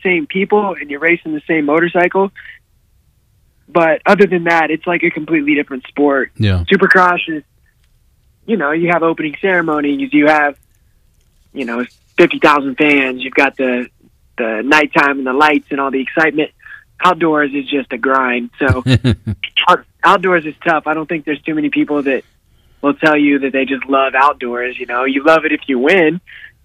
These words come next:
Speaker 1: but other than that, it's just, it's really tough. But you don't win outdoors without being, being a man. So, uh, they both have their place, and I enjoy them both. But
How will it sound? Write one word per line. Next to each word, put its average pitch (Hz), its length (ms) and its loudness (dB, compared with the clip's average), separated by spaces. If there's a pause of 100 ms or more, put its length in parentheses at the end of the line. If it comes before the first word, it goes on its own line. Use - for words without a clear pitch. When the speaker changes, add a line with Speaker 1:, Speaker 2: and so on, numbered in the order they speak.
Speaker 1:
but 139 280 2 (320)
other 170 220 2
than 147 180 0
that, 156 240 2
it's 143 140 -6
just, 147 180 -8 (120)
it's 151 200 -10
really 143 260 -2
tough. 139 340 -2
But 120 200 -2 (840)
you 139 60 0
don't 156 140 4
win 156 120 2
outdoors 143 320 0
without 135 220 -2
being, 135 320 -2 (180)
being 143 160 2
a 135 60 -2
man. 131 520 0
So, 123 220 -4 (800)
uh, 98 240 -2
they 160 100 6
both 185 240 4
have 180 160 0
their 165 140 0
place, 160 380 0 (480)
and 120 400 -10
I 175 160 4
enjoy 165 300 4
them 143 160 -2
both. 139 300 2
But 127 200 -2